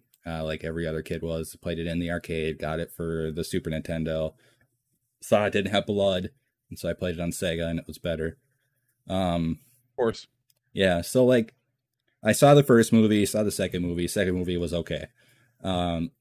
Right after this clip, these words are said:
Speaker 1: <clears throat> I've seen Scorpion's Revenge. That's an amazing animated movie, which is what this movie had copied, was Scorpion's backstory and Sub-Zero's backstory. Um,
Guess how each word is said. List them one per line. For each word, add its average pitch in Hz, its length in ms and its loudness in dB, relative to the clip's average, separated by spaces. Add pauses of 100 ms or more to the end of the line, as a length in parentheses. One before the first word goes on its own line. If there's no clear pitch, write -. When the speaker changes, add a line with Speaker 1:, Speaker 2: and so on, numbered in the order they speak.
(120)
Speaker 1:
<clears throat> 101 260 -2
I've 98 140 0
seen 110 280 4
Scorpion's 104 520 2
Revenge. 127 760 4
That's 82 260 -6
an 85 100 -4
amazing 87 720 -2
animated 85 480 -4
movie, 107 560 0
which 90 160 -4
is 82 100 -6
what 82 220 -4
this - 200 -10
movie 82 240 -6
had 73 160 -8
copied, 101 460 -2
was - 280 -10 (120)
Scorpion's 80 520 -10
backstory 78 720 -8 (160)
and 76 320 -10
Sub-Zero's 76 480 -10
backstory. - 500 -16 (720)
Um, 78 380 -6